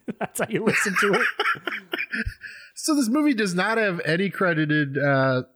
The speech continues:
Speaker 2: soundtrack. The only sound department worker credited is a boom operator. And yet, even though that's the most remarkable aspect of this thing, there are, there are in fact nine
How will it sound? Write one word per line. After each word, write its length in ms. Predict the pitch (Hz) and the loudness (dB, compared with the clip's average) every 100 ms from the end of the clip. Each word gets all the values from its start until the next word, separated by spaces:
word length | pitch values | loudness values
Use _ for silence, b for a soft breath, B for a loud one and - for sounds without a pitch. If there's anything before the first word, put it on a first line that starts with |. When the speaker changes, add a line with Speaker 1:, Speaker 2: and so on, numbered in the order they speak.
| _ - | _ -14
Speaker 2:
soundtrack. 800 | - 160 160 151 156 151 147 - | -6 -2 0 -2 0 0 0 0
The 180 | 175 170 | 0 2
only 200 | 190 185 | 2 0
sound 460 | - 185 180 170 151 | 0 0 2 2 0
department 540 | 147 165 147 151 147 _ | 0 -2 0 -2 -4 _
worker 340 | 156 156 147 123 | -2 0 -2 0
credited 520 | 151 151 131 127 127 | 0 2 2 0 -2
is 220 | 143 120 | -2 0
a 80 | 135 | 0
boom 360 | 110 143 165 131 | 0 0 2 2
operator. 600 | 113 - 113 104 107 135 B B B B B | 0 0 0 0 -2 -6 B B B B B
And 200 | 156 170 | -2 0
yet, 540 | 147 269 202 95 - - b b b b b b - | 2 2 2 -2 -10 -18 b b b b b b -2
even 220 | 196 214 | 0 2
though 120 | 220 | 2
that's 220 | 214 202 | 2 0
the 60 | 170 | 0
most 220 | 180 170 | 0 0
remarkable 500 | 151 151 175 - 135 | 0 0 -2 0 0
aspect 420 | 151 185 131 107 110 | 0 0 -2 -4 -6
of 60 | |
this 180 | 101 - | -8 -6
thing, 280 | 113 120 120 | -4 -4 0
there 180 | 147 151 | 0 2
are, 300 | 143 135 131 | 0 0 0
there 200 | 131 165 | 0 0
are 160 | 165 170 | 2 0
in 60 | |
fact 340 | 143 185 - 127 | 0 -2 -2 -2
nine 680 | 123 143 185 262 285 294 | 2 2 2 0 0 2